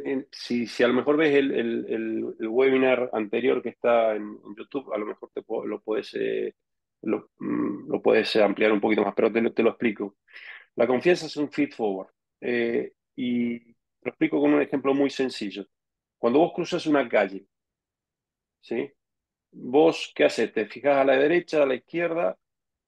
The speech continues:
eh, los coches que vienen, la velocidad a la que vienen, la distancia que tenés que transitar, y de golpe, en algún momento te viene,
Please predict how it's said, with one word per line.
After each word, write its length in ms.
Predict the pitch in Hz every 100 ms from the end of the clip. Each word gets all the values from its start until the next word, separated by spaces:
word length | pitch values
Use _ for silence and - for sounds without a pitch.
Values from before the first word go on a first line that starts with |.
| _ -
eh, 140 | 123
los 160 | 117 -
coches 320 | 165 160 147
que 120 | 139
vienen, 300 | 143 160 151
la 80 | 131
velocidad 340 | 123 120 147 139
a 20 |
la 40 |
que 100 | 127
vienen, 260 | 143 143 135
la 80 | 117
distancia 340 | 104 139 131
que 80 | 120
tenés 240 | 123 131 -
que 640 | 127 123 120 120 117 -
transitar, 720 | 120 117 - 120 - 165 175 _ _ _ _ _ _ _ -
y 460 | 127 127 131 - -
de 340 | 113 131 147
golpe, 640 | 160 220 240 233 - 240 - _ _ _ _
en 140 | - 131
algún 240 | 139 180
momento 460 | 196 196 220 214 208
te 140 | 151
viene, 460 | 143 180 185 190